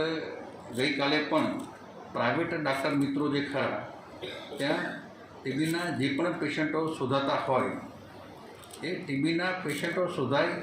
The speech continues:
એ બહુ સારી વસ્તુ છે, પરંતુ શોધાયા પછી એની પબ્લિક હેલ્થ એક્શન લેવાની હોય. તો જે પણ ટી બીના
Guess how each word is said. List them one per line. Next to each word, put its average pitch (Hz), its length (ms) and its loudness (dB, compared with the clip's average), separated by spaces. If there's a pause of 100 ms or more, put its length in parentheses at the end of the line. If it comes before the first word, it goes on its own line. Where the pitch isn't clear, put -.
એ - 80 2
બહુ 175 80 4 (100)
સારી 156 240 4
વસ્તુ 165 300 2
છે, 147 80 0 (840)
પરંતુ 165 300 2 (120)
શોધાયા 147 480 6
પછી 135 360 0 (800)
એની 190 280 0
પબ્લિક 139 340 2 (100)
હેલ્થ 170 200 2 (200)
એક્શન 165 320 2
લેવાની 120 340 2
હોય. 98 200 -6 (520)
તો 160 60 0 (100)
જે 131 120 6
પણ 180 240 2
ટી 160 200 2
બીના 165 240 4